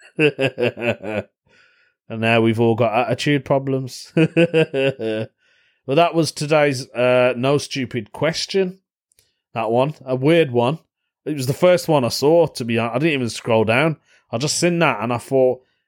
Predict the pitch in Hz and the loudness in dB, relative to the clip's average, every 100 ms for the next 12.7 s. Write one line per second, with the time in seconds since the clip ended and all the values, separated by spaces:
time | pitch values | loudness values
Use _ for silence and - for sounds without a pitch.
0 | _ 107 110 117 110 101 101 123 - 135 | _ 0 2 2 2 0 -2 -2 -2 -4
1 | 120 123 110 _ _ _ _ - 139 139 | 0 0 0 _ _ _ _ 0 0 2
2 | 123 110 107 _ _ - 107 107 104 131 | 0 0 -2 _ _ -4 0 2 2 0
3 | - 127 113 110 104 135 123 113 117 101 | -2 -4 -4 -6 -6 -2 -2 -2 -4 -4
4 | 123 113 107 110 107 123 127 95 98 113 | -8 -8 -4 -2 0 -2 -2 -8 -8 -6
5 | 117 107 123 - _ _ - 175 226 208 | -4 -4 -6 -10 _ _ 0 2 2 2
6 | 175 143 127 117 110 151 160 - - _ | 2 2 2 0 -2 -4 -4 -8 -12 _
7 | _ _ _ - 165 165 165 160 147 - | _ _ _ -6 -2 0 0 -2 -2 -4
8 | 135 - 123 - 120 113 _ _ _ _ | -6 -4 -6 -6 -10 -12 _ _ _ _
9 | _ _ _ _ _ _ - 151 143 147 | _ _ _ _ _ _ -2 0 2 2
10 | 185 - 165 160 156 156 190 - - - | 2 2 0 2 2 2 0 -2 -8 -4
11 | 131 123 120 107 120 120 113 113 113 110 | -2 -2 -6 -4 -2 -2 0 0 0 -2
12 | 110 113 120 117 - 120 123 | 0 4 4 2 0 0 0